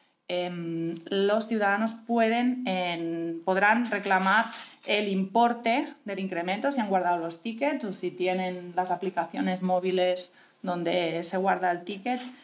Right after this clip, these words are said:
eh, podrán dirigirse a las dos empresas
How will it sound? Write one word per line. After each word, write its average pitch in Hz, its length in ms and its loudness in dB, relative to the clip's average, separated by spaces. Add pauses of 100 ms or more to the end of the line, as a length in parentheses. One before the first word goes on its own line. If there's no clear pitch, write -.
(240)
eh, 185 640 0
podrán 202 460 2
dirigirse 196 840 -2 (460)
a 180 120 0
las 170 180 0
dos 185 160 -4
empresas 185 720 -2